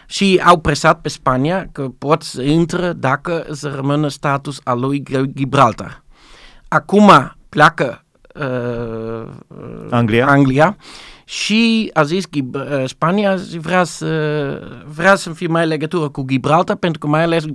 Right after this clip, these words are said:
Speaker 1: Gibraltar a votat cu multă majoritate să rămână în Uniunea Europeană. Și Anglia a zis că nu, este al nostru și chiar a folosit cuvântul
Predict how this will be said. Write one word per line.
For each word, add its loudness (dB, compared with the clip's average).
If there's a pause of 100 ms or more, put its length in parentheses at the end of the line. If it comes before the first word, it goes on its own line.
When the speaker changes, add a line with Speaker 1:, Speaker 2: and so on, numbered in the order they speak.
Speaker 1:
Gibraltar 0
a 0
votat -4
cu -4
multă 0
majoritate -2
să -8
rămână 4
în 2
Uniunea 4
Europeană. -8 (680)
Și 0
Anglia 4
a 6
zis -2
că -2
nu, 4
este -4
al 0
nostru -2
și -6
chiar 6 (420)
a 0
folosit 2
cuvântul 2